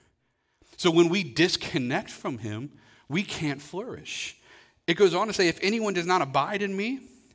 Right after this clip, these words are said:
he is thrown away like a branch and withers." And if you're doing notes, I would encourage you to circle that word withers or underline it, right?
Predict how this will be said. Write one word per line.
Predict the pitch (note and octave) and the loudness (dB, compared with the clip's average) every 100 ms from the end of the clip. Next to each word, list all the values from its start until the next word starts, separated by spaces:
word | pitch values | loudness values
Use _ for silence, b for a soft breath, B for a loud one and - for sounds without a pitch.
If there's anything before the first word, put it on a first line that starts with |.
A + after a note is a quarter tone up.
| _ B B B | _ B B B
he | - A3+ | -4 0
is | G#3 - | 0 -2
thrown | - E3 G3 A3+ | -8 0 0 2
away | G#3+ F3 A3 F#3+ | 0 2 2 2
like | B2+ B2+ | 0 -2
a | B2+ | -6
branch | A2+ C#3 F#3 A3 G#3+ - - | -4 -2 0 -2 -6 -8 -6
and | C#3+ A2+ G#2+ | -6 -6 -6
withers." | A#2 D3 G#2 F2 - - - - - _ B B B - | -2 -2 -2 -12 -12 -10 -8 -8 -12 _ B B B -4
And | |
if | D3+ | 0
you're | D#3 | 0
doing | D3 G3+ F#3+ | 0 -2 0
notes, | E3+ - | 0 0
I | C3+ | 0
would | A3+ | 0
encourage | D3 A#2+ D3+ C3+ | -4 -2 -2 -2
you | |
to | A#2 | -6
circle | - F3 F3 D3+ | -6 -8 -4 -4
that | C#3+ | -2
word | C#3 | -4
withers | A2 A2 G2 F2+ | -4 -6 -6 -8
or | G2 | -6
underline | A#2+ B2 G2+ F#2+ F#2 | -4 -4 -8 -8 -10
it, | F#2+ | -10
right? | A2+ A#2 | -6 -6